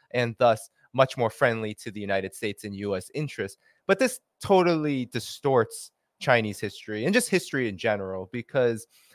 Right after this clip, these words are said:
you know, Jiang Zemin was very significant on the foreign policy front. He, during Cuba's special period, was so important to Cuba in forging and deepening ties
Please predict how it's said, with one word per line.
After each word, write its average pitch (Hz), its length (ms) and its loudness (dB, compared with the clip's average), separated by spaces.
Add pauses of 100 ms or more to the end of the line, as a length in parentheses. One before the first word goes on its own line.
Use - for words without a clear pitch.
(140)
you 160 100 0
know, 147 60 2
Jiang 185 180 4
Zemin 170 300 2
was 139 140 0
very 139 220 4
significant 120 680 -2
on 110 80 2
the 113 60 -4
foreign 139 280 2
policy 123 440 2
front. 120 400 0 (320)
He, 151 140 -10 (180)
during 143 300 4
Cuba's 131 380 0
special 131 320 0
period, 120 440 -2
was 113 160 -6
so 135 280 4
important 120 520 -2 (360)
to 120 160 -2
Cuba 110 600 2
in 110 180 -4 (200)
forging 120 540 0
and 107 140 -4
deepening 113 380 -2
ties 107 520 6